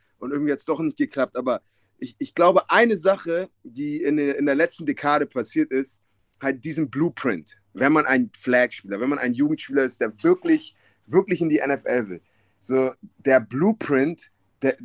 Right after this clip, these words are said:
wir, wir kennen den jetzt. Du hast, Björn Werner hat den, das Gleiche gemacht. Äh, Martin Socce hat das Gleiche gemacht. Äh, Markus Kuhn ist von N C State in die N F L gekommen.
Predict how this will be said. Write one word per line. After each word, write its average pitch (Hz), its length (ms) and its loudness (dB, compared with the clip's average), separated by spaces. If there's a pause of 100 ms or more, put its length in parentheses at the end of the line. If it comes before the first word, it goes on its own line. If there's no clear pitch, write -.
(440)
wir, 139 260 -2
wir 127 140 -2
kennen 180 240 6
den 127 160 6
jetzt. - 520 -8
Du 104 200 -4
hast, 151 240 4 (240)
Björn 156 340 4
Werner 147 360 4
hat 127 160 -6
den, 123 160 -6
das 113 240 -10
Gleiche 131 340 0
gemacht. 92 340 -10 (160)
Äh, 104 360 -4
Martin 139 260 -2
Socce 139 380 -2
hat 110 100 -6
das 107 140 -16
Gleiche 131 320 0
gemacht. 95 320 -14 (420)
Äh, 117 460 0
Markus 139 420 -2
Kuhn 170 240 0
ist - 100 -6
von - 120 -6
N 147 180 -2
C - 160 -8
State 156 440 2
in 120 100 -2
die 117 100 -2
N 120 140 -4
F 117 140 -4
L 135 200 4
gekommen. 101 420 -8